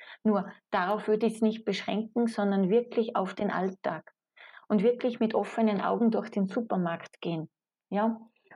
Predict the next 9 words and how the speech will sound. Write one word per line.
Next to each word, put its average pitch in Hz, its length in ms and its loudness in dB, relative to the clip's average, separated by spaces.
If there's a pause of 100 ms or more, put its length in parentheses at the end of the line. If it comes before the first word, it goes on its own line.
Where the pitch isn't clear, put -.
(120)
und 196 420 0 (400)
dann 208 120 -2
Kontakt 214 520 -2
herstellen 185 540 0
oder 190 420 0
in 202 120 0
der 208 100 0
Bibliothek 196 920 0
oder, 190 540 0